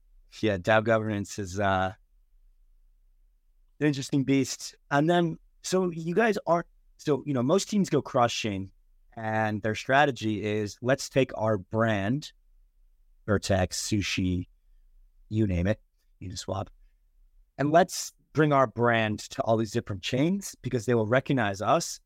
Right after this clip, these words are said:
and, you know, we'll get that name share, we'll have that mind share." You guys kinda went a-, against the grain a bit, and you're, you're launching under a different name, um, which I'm forgetting, but you certainly know,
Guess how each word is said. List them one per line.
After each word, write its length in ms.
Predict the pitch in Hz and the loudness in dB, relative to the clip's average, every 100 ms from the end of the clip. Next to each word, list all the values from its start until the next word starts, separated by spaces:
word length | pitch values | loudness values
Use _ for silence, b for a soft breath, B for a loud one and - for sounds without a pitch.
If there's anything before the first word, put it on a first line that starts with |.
| - | -6
and, 800 | 117 113 110 110 107 104 - - _ _ _ _ _ _ _ _ | -2 -2 -2 -2 -4 -8 -12 -20 _ _ _ _ _ _ _ _
you 100 | 185 | 2
know, 160 | 117 113 | 4 4
we'll 160 | 123 | 2
get 200 | 110 127 | -2 0
that 220 | 131 131 | 2 2
name 220 | 131 160 156 | 2 0 0
share, 260 | - 113 | -2 0
we'll 80 | 107 | 0
have 80 | 117 | 0
that 120 | 127 | -2
mind 220 | 135 147 | -2 -2
share." 300 | - 87 - _ _ _ _ _ _ _ - | -2 -6 -8 _ _ _ _ _ _ _ -4
You 100 | 143 | 2
guys 200 | 156 127 | 2 2
kinda 220 | 139 127 | 0 0
went 160 | 123 117 | 0 -4
a-, 100 | - _ | -8 _
against 400 | - 123 117 - _ | -6 -4 -4 -10 _
the 80 | 113 | -8
grain 280 | 104 143 160 | -2 0 0
a 60 | |
bit, 320 | 113 117 127 _ _ _ - | 0 -2 -2 _ _ _ -10
and 120 | 113 | -4
you're, 200 | 139 165 _ _ - | -2 -4 _ _ -4
you're 200 | 131 185 | 0 4
launching 380 | 143 143 143 | 2 2 -2
under 420 | 135 127 123 117 113 | 0 0 2 0 0
a 260 | 110 107 101 _ _ _ _ - | -2 -2 -6 _ _ _ _ -6
different 260 | 147 165 | -2 -2
name, 400 | 107 107 113 180 - _ _ _ | 0 0 0 -2 -6 _ _ _
um, 420 | 113 110 107 104 101 | 0 2 2 2 -2
which 260 | 110 - - | -4 -6 -10
I'm 80 | 101 | -10
forgetting, 400 | 101 104 107 123 | -4 0 2 0
but 180 | 104 101 | -2 -2
you 120 | 107 | -4
certainly 360 | - 117 110 | -4 -4 -2
know, 300 | 101 98 139 | 0 0 -2